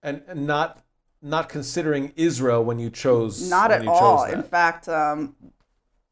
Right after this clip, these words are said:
Speaker 2: not long after I did that teen tour, I, um,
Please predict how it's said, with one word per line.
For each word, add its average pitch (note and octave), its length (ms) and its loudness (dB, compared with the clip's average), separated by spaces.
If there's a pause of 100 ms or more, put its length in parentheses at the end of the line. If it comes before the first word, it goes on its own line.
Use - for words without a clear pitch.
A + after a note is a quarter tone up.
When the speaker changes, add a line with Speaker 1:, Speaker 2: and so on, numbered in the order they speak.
(320)
Speaker 2:
not F#3 300 0
long F3+ 240 4
after F3 260 -2
I E3 80 0
did E3+ 240 -8
that D3 220 -2
teen C#4+ 260 -2
tour, E3 460 -2
I, D#3 420 0 (580)
um, C#3+ 600 -4